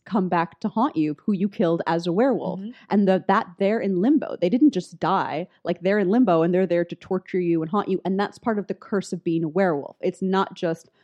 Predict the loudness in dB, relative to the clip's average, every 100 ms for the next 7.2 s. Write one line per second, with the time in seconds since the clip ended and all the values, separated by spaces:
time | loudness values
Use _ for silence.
0 | _ -6 -6 -2 0 0 0 2 0 -2
1 | -4 2 2 2 0 0 0 0 2 2
2 | -2 -6 -16 _ _ -8 -2 0 0 0
3 | 0 0 -2 -2 -2 -6 -8 -6 -2 0
4 | 0 2 2 2 0 -2 -4 -4 -6 -12
5 | -4 0 2 0 -2 -6 -8 -6 -6 -4
6 | -2 -2 -2 _ _ -6 -2 2 2 0
7 | -2 -4